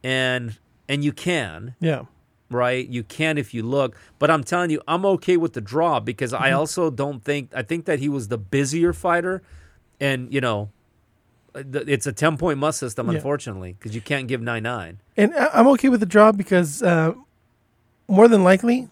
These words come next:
Speaker 2: you know,
Speaker 1: Yeah.
Speaker 2: the public is gonna demand a rematch,
Speaker 1: Yeah.
Speaker 2: and, and we're gonna get the rematch. And I, and I think, um, you know, going into the fight, I, I, I think Charlo actually, you know, took this fight for granted,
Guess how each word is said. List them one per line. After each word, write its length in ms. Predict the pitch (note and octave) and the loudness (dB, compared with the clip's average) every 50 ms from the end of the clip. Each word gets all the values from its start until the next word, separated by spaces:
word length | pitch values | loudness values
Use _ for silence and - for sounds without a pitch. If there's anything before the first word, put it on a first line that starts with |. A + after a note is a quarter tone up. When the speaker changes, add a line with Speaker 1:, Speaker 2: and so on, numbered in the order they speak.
| _ | _
Speaker 2:
you 100 | F#3+ F3 | -2 0
know, 60 | E3 D#3+ | 2 2
Speaker 1:
Yeah. 60 | D#3 | 2
Speaker 2:
the 60 | - | 4
public 300 | F3+ F#3+ F#3 G3+ F#3+ - | 4 4 4 4 2 0
is 100 | G3+ E3 | 0 0
gonna 200 | F3 F3+ F#3 F3+ E3+ | 0 0 2 2 0
demand 440 | D#3+ C3+ E3 D3+ D#3+ E3 F3 F3 E3 | 0 0 0 2 2 2 2 2 2
a 40 | |
rematch, 580 | D#3+ E3 E3+ E3+ E3+ E3 E3 E3+ E3 - - - | 2 2 2 2 2 2 2 2 0 -4 -8 -6
Speaker 1:
Yeah. 200 | - A2+ G#2+ - | -2 0 2 2
Speaker 2:
and, 100 | D#3+ D#3+ G3+ | 2 2 2
and 160 | F3+ F3 E3+ | 2 4 4
we're 100 | E3+ E3 | 4 4
gonna 140 | E3 F3+ F3 | 4 2 2
get 140 | D#3+ F3 - | 2 0 0
the 60 | - D3 | 0 -2
rematch. 560 | C3 C#3 C3+ C3 A#2 - _ _ - - - _ - | -4 -4 -6 -8 -10 -14 _ _ -20 -20 -20 _ -6
And 140 | D#3+ D#3 D#3 | -4 -2 -2
I, 60 | D3 | -2
and 260 | D#3 - F3 D#3+ D#3+ | -2 -2 -2 0 0
I 60 | D3+ | -2
think, 360 | C3+ - F#3 F#3 F3+ - - - _ _ _ _ _ - - _ _ _ _ - | 0 0 0 0 0 -2 -6 -14 _ _ _ _ _ -20 -20 _ _ _ _ -2
um, 800 | - D#3 D#3 D3+ D3 D3 C#3+ C#3+ C#3+ C#3 C#3 C#3 C3+ C3+ B2+ A2 - _ _ _ - | 0 2 2 2 2 2 2 2 0 0 -2 -2 -4 -4 -6 -8 -12 _ _ _ -2
you 120 | D#3+ D#3+ | -2 0
know, 60 | D3+ C3+ | 0 2
going 220 | - E3 F3 F3 | 4 4 4 6
into 160 | F3 F3 E3+ | 6 4 4
the 100 | D#3+ D#3+ | 4 2
fight, 320 | - - F3 E3+ F3 F3 - | 2 4 4 4 4 2 0
I, 140 | D#3 D3+ E3 - | -4 -4 -4 -2
I, 220 | - D#3+ F#3+ G3+ G3 | 0 0 2 4 4
I 40 | G#3 | 4
think 200 | - A#3+ F#3+ - | 4 2 2 4
Charlo 340 | - F3+ F3+ F3 E3+ E3 | 6 6 8 8 8 6
actually, 420 | D#3+ D#3 - - E3 D#3+ D#3 D3 C#3+ - | 4 2 0 0 2 2 2 0 -2 -4
you 140 | - E3 D#3+ | -6 -4 -4
know, 100 | D3 C3 - _ _ _ - - | -4 -4 -8 _ _ _ -8 -4
took 160 | - F3+ - | -4 -2 -2
this 120 | F#3 D#3 - | -2 -2 2
fight 180 | - E3+ D#3 | 2 2 2
for 80 | - C#3+ | 0 -4
granted, 400 | B2 D#3 C#3+ D3+ E3 F#3+ G#3+ - | -6 -4 -2 -2 -2 -2 -6 -8